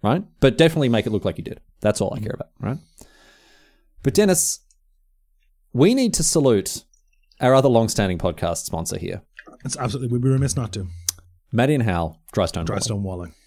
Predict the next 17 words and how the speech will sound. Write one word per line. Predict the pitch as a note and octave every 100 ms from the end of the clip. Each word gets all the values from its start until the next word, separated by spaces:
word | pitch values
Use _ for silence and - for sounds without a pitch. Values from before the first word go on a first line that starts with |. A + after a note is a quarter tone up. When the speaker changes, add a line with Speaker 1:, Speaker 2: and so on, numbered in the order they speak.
| _ _ _ -
Speaker 1:
In | C3+
all | G3+ B3+
the |
years | D#3+ C#3 A#2+
that |
I've | A2+ G#2
been | - G2 F#2
involved | F2+ F2+ E2+ E2 -
in, | F#2 E2 D#2+ D#2+ - _ _
not | C#3 C#4
just | E4 -
podcasting, | C3 - F#2 F2+
Dennis, | E2+ E2
but | - G#2+
in, | A2 G2 F#2
in | B2 G#2
broadcasting, | G2+ F#2 - - - -